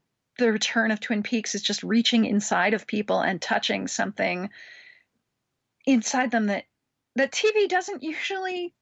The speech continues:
dwell on, you know? Death happens a lot on television. Age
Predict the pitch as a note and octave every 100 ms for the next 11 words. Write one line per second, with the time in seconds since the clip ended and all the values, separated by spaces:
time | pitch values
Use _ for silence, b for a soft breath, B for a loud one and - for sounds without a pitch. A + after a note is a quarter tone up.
0 | _ _ _ - D#4 E4 D4+ G#3 E3+ -
1 | A3+ - A3 A#3+ C4 D4+ B B G#3+ E4
2 | A4 - C#4+ B3 A3+ A3 G#3 F#3+ E3+ G3+
3 | - - - - B B B B - A3+
4 | A#3+ D#4+ G#4+ A4+ - -